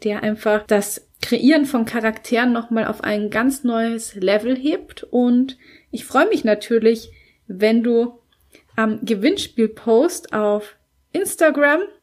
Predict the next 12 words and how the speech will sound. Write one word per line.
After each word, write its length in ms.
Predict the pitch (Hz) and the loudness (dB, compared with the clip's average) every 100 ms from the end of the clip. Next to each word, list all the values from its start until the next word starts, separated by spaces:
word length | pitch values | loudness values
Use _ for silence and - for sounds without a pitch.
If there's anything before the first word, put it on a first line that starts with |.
| _ | _
unter 400 | 247 233 226 - | 0 0 0 -2
at 280 | 202 202 - | -4 -6 -8
julia 420 | 247 330 269 214 | 0 4 4 2
zieschank 600 | 214 - 311 - 214 277 - _ - | 0 -6 -6 -4 -2 -2 -4 _ -20
teilnimmst 760 | - 190 247 359 - - _ - - - _ _ | -6 0 2 0 -2 -14 _ -20 -20 -20 _ _
und 420 | - 277 294 302 302 | 2 4 4 2 0
eben 420 | 262 254 254 254 | 0 2 2 2
die 140 | 214 | -4
Gewinnspielfrage 1200 | 208 247 359 - 311 302 - 302 302 302 302 294 302 | -6 -4 -4 -4 -6 -6 -4 0 0 2 2 2 -2
beantwortest, 840 | - 302 302 285 277 277 269 226 | 0 0 0 -2 0 -2 -4 -4
was 220 | 226 226 | -4 -4
deine 400 | 214 214 208 208 | -2 -2 0 -4